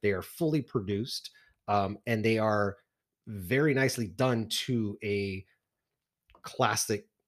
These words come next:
country genre. And you could tell he paid attention to that. And there's, uh, notes of bluegrass going all through it. And then it's just his lyrics and his deadpan delivery that goes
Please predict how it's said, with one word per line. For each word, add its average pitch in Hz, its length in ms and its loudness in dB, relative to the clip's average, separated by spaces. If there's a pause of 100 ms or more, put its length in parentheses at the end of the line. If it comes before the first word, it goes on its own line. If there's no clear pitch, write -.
(440)
country 120 540 -2
genre. 101 760 -2 (280)
And 104 100 -4
you 110 80 0
could 95 120 -4
tell 165 160 2
he 104 140 -2
paid 104 240 -2
attention 147 460 0
to 90 100 -10
that. 90 320 -6
And 104 280 -2
there's, 107 220 0
uh, 95 260 -6
notes 123 340 2
of 101 160 -4
bluegrass 117 600 0
going 101 300 -4
all 98 140 0
through 117 260 0
it. 127 120 -2 (540)
And 120 160 2
then 131 120 6
it's 127 160 2
just - 400 2 (320)
his 113 480 2
lyrics 107 480 0
and 87 100 -4
his 92 260 -2
deadpan 110 640 -2
delivery 95 520 -4
that 98 140 -6
goes 101 220 -2